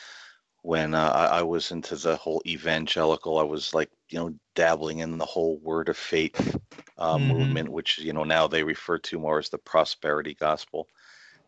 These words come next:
Speaker 1: And, uh, that's when I first heard about it. And, you know, basically, you know, they believe,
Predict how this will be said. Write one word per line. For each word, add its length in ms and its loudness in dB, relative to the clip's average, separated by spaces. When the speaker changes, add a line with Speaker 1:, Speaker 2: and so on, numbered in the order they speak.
Speaker 1:
And, 240 -4
uh, 120 6
that's 320 2
when 140 0
I 80 2
first 340 -4
heard 220 2
about 340 4
it. 140 -2
And, 240 -8
you 140 -10
know, 120 -8
basically, 920 -2
you 140 -6
know, 260 -2
they 220 6
believe, 640 -4